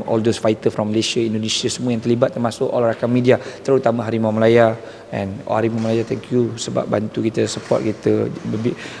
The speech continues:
uh, guide kita. Okey, dan saya tak lupa juga pada own, apa ni, social media daripada H Q lah, our team management, uh, media yang bersungguh-sungguh. Kita telah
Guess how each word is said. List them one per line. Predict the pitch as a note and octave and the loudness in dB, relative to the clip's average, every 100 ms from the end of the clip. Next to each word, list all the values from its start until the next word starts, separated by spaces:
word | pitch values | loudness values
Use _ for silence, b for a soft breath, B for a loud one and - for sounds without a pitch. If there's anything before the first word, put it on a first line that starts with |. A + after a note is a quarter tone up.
| B | B
uh, | - G#2 G#2 | 2 2 2
guide | A2+ C3+ C3+ - | 4 6 6 2
kita. | B2 A#2+ A#2 A2+ C3 | -2 2 2 2 -4
Okey, | - A2+ | -2 0
dan | A2 | 2
saya | A#2+ C3 | 2 4
tak | - | 4
lupa | C3+ C#3+ | 2 4
juga | C3 B2 | 4 4
pada | A#2+ A#2+ - - B B - C#3+ | 4 4 2 -4 B B -2 4
own, | D3 A#2+ G2+ - | 6 4 -2 -6
apa | A2 | -4
ni, | A#2 A2 | -2 0
social | A#2 B2 | 0 2
media | A#2 A2+ A#2 | 0 4 4
daripada | A2+ A2+ A2+ A#2 - - | 4 2 0 0 -4 -4
H | B2+ C3+ | 2 2
Q | - D#3+ | 4 4
lah, | C#3 - | 4 -2
our | - A#2 A#2 A2+ | -2 2 2 0
team | - | 0
management, | A#2+ A#2 - C3 B2 B2+ | 0 0 -2 0 2 0
uh, | B2+ A#2+ | 2 2
media | A#2 A#2 B2 B2 B2 | 2 4 4 4 2
yang | A#2+ A#2+ A#2 B B - | 2 0 0 B B 0
bersungguh-sungguh. | C3+ B2+ D3 C#3+ D3 D3 B2+ - | 2 4 4 4 4 4 4 2
Kita | - A#2 A#2+ A#2 A#2 | -8 0 4 4 2
telah | C3 B2 | 0 0